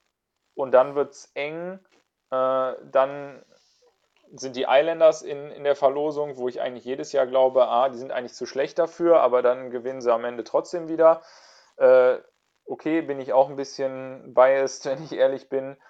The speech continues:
Äh, also ich finde die einfach unsympathisch, die Art und Weise, wie die Eishockey spielen. Aber es ist leider erfolgreich, also glaube ich auch, dass die reinkommen. Und, äh, deswegen sehe ich grad, weil ich nicht glaube, dass zwei Wildcard-Spots an die Metro gehen, ähm,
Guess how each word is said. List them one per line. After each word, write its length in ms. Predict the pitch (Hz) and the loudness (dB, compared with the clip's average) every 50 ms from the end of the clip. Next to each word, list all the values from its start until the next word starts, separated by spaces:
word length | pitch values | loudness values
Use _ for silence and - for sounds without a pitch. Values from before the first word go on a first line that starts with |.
| _ _ _ _ _ | _ _ _ _ _
Äh, 60 | 131 | -4
also 360 | 120 120 120 - 120 113 117 | -2 -2 -2 -2 -4 -6 -6
ich 180 | 120 117 - _ - _ _ 156 | -8 -10 -12 _ -20 _ _ _
finde 220 | _ - 131 127 131 | _ -18 -16 -12 -8
die 60 | 127 | -6
einfach 260 | 123 120 120 127 117 127 | -6 -6 -4 -4 -6 -6
unsympathisch, 800 | 143 139 135 131 131 127 - 135 127 127 - 135 120 - - _ _ _ _ _ _ _ | -6 -8 -8 -10 -10 -2 2 4 4 4 2 -2 -10 -12 -16 _ _ _ _ _ _ _
die 320 | - 135 135 127 123 120 | -20 -20 -20 _ -4 -2
Art 140 | 117 117 117 | -2 -2 -2
und 100 | 117 113 | -2 0
Weise, 220 | 113 117 120 117 | 0 0 0 -2
wie 40 | 117 | -8
die 120 | 113 110 | -6 -4
Eishockey 380 | 110 117 120 - 135 - - 127 | -4 -4 -4 -6 -10 -12 -12 -16
spielen. 440 | - - _ 131 127 127 131 131 131 _ _ _ _ _ _ _ | -16 -16 _ -12 -10 -8 -8 -10 -12 _ _ _ _ _ _ _
Aber 240 | 127 113 110 117 | -6 -2 0 0
es 100 | 120 120 127 | 0 -2 -4
ist 100 | 131 139 | -4 2
leider 240 | 135 123 120 123 117 | 4 4 4 4 2
erfolgreich, 600 | 110 110 - 127 123 135 131 - - 120 120 120 | 0 -2 0 2 2 2 2 2 -2 -2 -2 -2
also 180 | 117 117 117 | -8 -10 -8
glaube 260 | 113 117 117 120 127 | 0 2 2 2 2
ich 100 | 117 - | -2 -6
auch, 100 | 123 117 - | -6 -6 -6
dass 180 | - 113 - | -8 -16 -18
die 120 | _ 135 131 | _ -8 -4
reinkommen. 640 | 127 139 139 143 143 - 156 143 147 156 160 170 175 _ _ _ _ _ _ _ | -2 0 -2 -2 -2 0 0 0 0 -2 -10 -18 -20 _ _ _ _ _ _ _
Und, 340 | - 131 123 120 120 - - | -16 -14 -14 -14 -16 -16 -8
äh, 320 | 127 123 117 117 117 117 | -4 -4 -2 -2 -2 -6
deswegen 500 | 117 120 117 113 - - 127 127 127 127 | -6 -8 -8 -8 -8 -10 -10 -10 -10 -12
sehe 160 | 120 120 123 107 | -12 -12 -12 -12
ich 320 | - 135 - _ _ _ _ _ _ _ _ _ _ - | -12 -18 -20 _ _ _ _ _ _ _ _ _ _ -20
grad, 520 | - 120 120 120 127 127 - _ - - _ | -4 2 2 2 2 2 -4 _ -20 -20 _
weil 200 | - 117 117 120 | -2 -2 0 0
ich 100 | 120 - | -4 -10
nicht 180 | - 120 - _ | -16 -20 -12 _
glaube, 280 | 135 123 117 117 120 | 2 2 2 2 0
dass 220 | 113 113 113 - - | -4 -6 -8 -8 -16
zwei 460 | - - 120 117 117 120 120 120 120 | -4 0 0 2 2 0 -2 -4 -2
Wildcard-Spots 800 | 117 113 123 120 - - 117 107 107 - _ - 113 107 - - | -2 -2 -2 -2 -4 -4 -4 -4 -4 -6 _ -6 -6 -6 -6 -10
an 100 | - 110 | -12 -12
die 80 | 107 107 | -10 -8
Metro 360 | 113 113 117 - - 110 107 | -8 -10 -10 -6 -6 -6 -6
gehen, 320 | 107 107 107 110 113 113 113 _ _ _ _ _ _ _ _ _ _ | -6 -6 -6 -6 -8 -10 -14 _ _ _ _ _ _ _ _ _ _
ähm, 400 | - 117 113 110 110 110 110 - | -6 -6 -6 -6 -10 -16 -18 -20